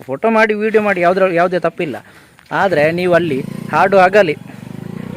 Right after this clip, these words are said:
ಹಾಡು ಹಗಲೇ ಕದ್ದು ತಗೊಂಡು ಹೋಗ್ತಿದ್ರು ಅಂತ. ಕದಿಯುವುದಿದ್ರೆ, ಕದಿಯುವಂಥ ಪರಿಸ್ಥಿತಿ ಇದ್ದರೆ ನಮಗೆ ಹಾಡು ಹಗಲು ಹೋಗಬೇಕಾಗಿರಲಿಲ್ಲ ಅಲ್ಲಿ. ಆ,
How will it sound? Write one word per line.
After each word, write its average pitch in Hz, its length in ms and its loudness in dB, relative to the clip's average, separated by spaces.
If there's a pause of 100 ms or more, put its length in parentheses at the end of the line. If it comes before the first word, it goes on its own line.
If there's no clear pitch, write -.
(120)
ಹಾಡು 180 240 2
ಹಗಲೇ 175 460 2
ಕದ್ದು 170 340 0
ತಗೊಂಡು 151 260 2
ಹೋಗ್ತಿದ್ರು 120 420 -8
ಅಂತ. 104 180 -12 (540)
ಕದಿಯುವುದಿದ್ರೆ, 170 800 4
ಕದಿಯುವಂಥ 180 500 0
ಪರಿಸ್ಥಿತಿ 156 440 -4
ಇದ್ದರೆ 147 240 -4
ನಮಗೆ 151 240 -4
ಹಾಡು 156 260 2
ಹಗಲು 147 240 2
ಹೋಗಬೇಕಾಗಿರಲಿಲ್ಲ 143 720 -4
ಅಲ್ಲಿ. 92 140 -14 (720)
ಆ, 127 120 -12